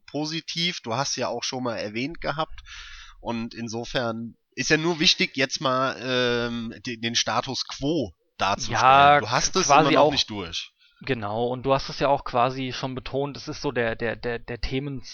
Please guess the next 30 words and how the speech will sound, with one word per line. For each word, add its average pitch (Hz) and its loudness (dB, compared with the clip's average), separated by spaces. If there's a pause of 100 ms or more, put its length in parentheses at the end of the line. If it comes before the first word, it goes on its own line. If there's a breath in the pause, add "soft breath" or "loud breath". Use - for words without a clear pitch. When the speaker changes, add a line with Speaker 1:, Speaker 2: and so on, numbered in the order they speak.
(160)
Speaker 2:
äh, 135 -10
Nenner 123 0
oder 117 -2
der, 113 -2
der, 127 -6
der 120 -4
Themengeber 131 0
irgendwie, 107 -8
ne? 196 0 (480 loud breath)
Ähm, 139 -4 (640 soft breath)
es - 0
geht 151 0
ja 139 2
schon 139 -4
um 131 -6
das - -4
Allgemeine, 113 -2
was - -2
bringt 123 -8
offene 127 -4
Welt, 120 0
was 117 -4
bringt 120 -8
linear 107 -2
als, 117 -10
als, - -20
als - -14
Vor- 131 2
und 120 -2
Nachteile. 110 -2